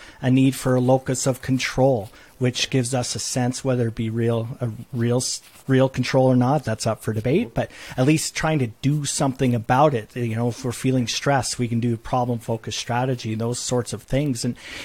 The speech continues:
and the o-, the other thing too, I think, Jeff, is that you, you hit on it in that,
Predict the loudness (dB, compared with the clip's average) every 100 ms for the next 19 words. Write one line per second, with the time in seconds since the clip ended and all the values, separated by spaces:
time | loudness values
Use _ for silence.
0 | -4 2 4 2 0 2 4 4 2 0
1 | -2 0 0 0 -2 -2 -2 2 4 4
2 | -2 -6 0 0 2 2 2 2 0 0
3 | -2 0 0 0 0 0 0 0 2 2
4 | 0